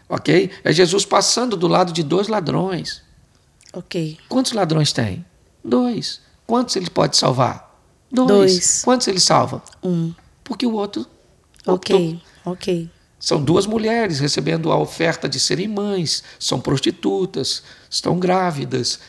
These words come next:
Speaker 1: têm meninos com diferença de três dias. Uma mata o menino e a outra deixa o menino viver. Mas quantas receberam a oportunidade?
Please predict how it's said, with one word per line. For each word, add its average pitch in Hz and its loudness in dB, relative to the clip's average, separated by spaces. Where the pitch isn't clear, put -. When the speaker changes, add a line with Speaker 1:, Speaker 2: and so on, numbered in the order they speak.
Speaker 1:
têm 135 2
meninos 196 -2
com 147 -4
diferença 147 -2
de 151 -4
três 180 -4
dias. 196 -6
Uma 180 0
mata 190 -4
o 208 -6
menino 208 -6
e 220 -6
a 220 -4
outra 214 -6
deixa 214 -8
o - -12
menino 220 -4
viver. 202 -4
Mas 185 -2
quantas 190 0
receberam 165 0
a 160 4
oportunidade? 143 -2